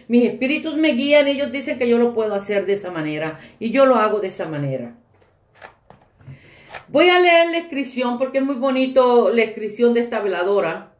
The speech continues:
Antes de hacer el pequeño ritual,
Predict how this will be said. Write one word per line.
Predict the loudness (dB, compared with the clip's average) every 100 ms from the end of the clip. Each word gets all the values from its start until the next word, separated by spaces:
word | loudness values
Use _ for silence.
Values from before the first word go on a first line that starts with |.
| _ _ _ _ _ _ _
Antes | 0 0 2 2 2
de | 2 2 0 0
hacer | -4 -2 0
el | 0 0
pequeño | -4 -2 0 2
ritual, | 0 -2 -2 -2 -2 -6